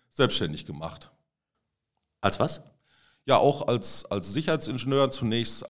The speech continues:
Speaker 1: als freiberuflicher Sicherheitsingenieur, eigentlich mit den Themen, die ich auch schon zu R W E-Zeiten gemacht habe. Das heißt Arbeitsschutz, Brandschutz, technische Sicherheit, Krisennotfallmanagement, alles, was da so zugehört.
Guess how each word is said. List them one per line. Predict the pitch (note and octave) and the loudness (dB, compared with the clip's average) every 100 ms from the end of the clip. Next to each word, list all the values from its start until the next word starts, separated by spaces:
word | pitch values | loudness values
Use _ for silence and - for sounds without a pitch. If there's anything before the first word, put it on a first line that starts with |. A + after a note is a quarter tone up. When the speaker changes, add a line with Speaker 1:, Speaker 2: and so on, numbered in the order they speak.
| _ | _
Speaker 1:
als | F2+ - | -8 -6
freiberuflicher | G#2+ C#3 B2+ C3 C3 B2 B2 A#2 - - _ _ | -2 0 0 -2 -6 -2 0 -2 -8 -20 _ _
Sicherheitsingenieur, | G#2 B2+ B2 A2+ G#2 G#2+ A2 A2+ A#2+ B2 D#3 - - | -6 0 2 2 -2 -2 2 4 4 2 -4 -10 -8
eigentlich | G2+ A#2+ - | -8 -6 -4
mit | G2+ E2 | -4 -2
den | G2 C3 | -2 -2
Themen, | A#2+ A2 B2 A#2+ G2+ | -2 -2 0 -2 -4
die | |
ich | G2+ - | -6 -6
auch | G2 | -4
schon | A#2+ F#2+ | -4 -6
zu | G#2+ | -4
R | - F2+ | -4 -6
W | |
E-Zeiten | - G#2+ - B2 A#2+ | -6 -4 -2 -2 -2
gemacht | A2 A2+ A2+ | -2 -2 -2
habe. | A#2+ A2 A2 G#2+ | 0 2 2 -2
Das | F#2 - | -4 -4
heißt | F#2+ F#2+ - - - | -2 -2 -4 -8 -4
Arbeitsschutz, | A#2+ A#2 A2+ - G#2 - - - - - _ | 0 0 0 -4 -4 -4 -4 -12 -20 -20 _
Brandschutz, | - B2 B2 A#2+ G2+ - - _ _ | 2 2 4 2 2 -2 -4 _ _
technische | B2 A#2 A2+ C#3 G2+ | -6 -2 0 0 -2
Sicherheit, | G2+ G2+ G#2 G2 F#2+ | -4 -2 0 0 -2
Krisennotfallmanagement, | - C#3 A2+ G#2+ A2+ - G#2+ G#2+ G2+ F#2 G#2 G2 F#2+ | -6 -4 -2 0 -2 -2 -2 -2 -2 -4 -4 -4 -4
alles, | F2 F2+ | -6 -6
was | F2+ - | -6 -6
da | F2+ | -6
so | F2 | -6
zugehört. | F2 G#2 F2+ C#2+ D2+ C#2 | -6 -6 -4 -2 -4 -6